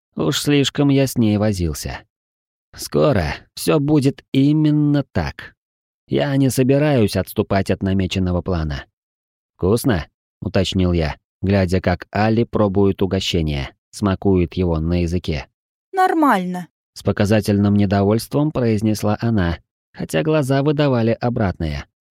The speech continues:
Speaker 1: "Давай забудем о нашем споре. Я перешёл границы и прекрасно это понимаю. Конечно, мне нет никакого дела до твоего будущего замужества". Я изо всех сил пытался казаться незаинтересованным.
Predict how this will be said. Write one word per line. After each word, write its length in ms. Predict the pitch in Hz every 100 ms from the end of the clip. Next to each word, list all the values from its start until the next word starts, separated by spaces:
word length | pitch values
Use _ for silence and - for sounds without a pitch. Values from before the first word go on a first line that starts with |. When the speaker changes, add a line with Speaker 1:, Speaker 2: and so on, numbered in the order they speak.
| _ _ _ _
Speaker 1:
"Давай 340 | 92 143 175
забудем 520 | 123 131 156 165 127 117
о 60 |
нашем 320 | 113 113 117 113
споре. 460 | - 120 85 69 - _ _ _ _ _ -
Я 240 | 107 131
перешёл 440 | 117 131 120 139
границы 680 | 120 117 131 139 - 98 95
и 40 | 90
прекрасно 520 | 98 95 107 98 104
это 200 | 98 101
понимаю. 600 | 104 110 117 90 73 - _ _ _ _ _ _ _
Конечно, 480 | - 104 95 85 92
мне 360 | 92 98 95 95
нет 220 | 110 110
никакого 500 | 101 101 104 104 104
дела 320 | 104 139 101
до 100 | 92
твоего 420 | 90 98 98 95 98
будущего 680 | 98 101 95 - 101 98
замужества". 720 | 95 92 110 107 85 - 78 73 _ _ _ _ _ -
Я 220 | 95 95
изо 200 | 98 110
всех 200 | 107 127
сил 220 | - 131
пытался 480 | 113 131 127 120 123
казаться 500 | - 117 117 110 117
незаинтересованным. 1400 | 117 117 117 104 113 110 110 110 113 - 95 78 76 67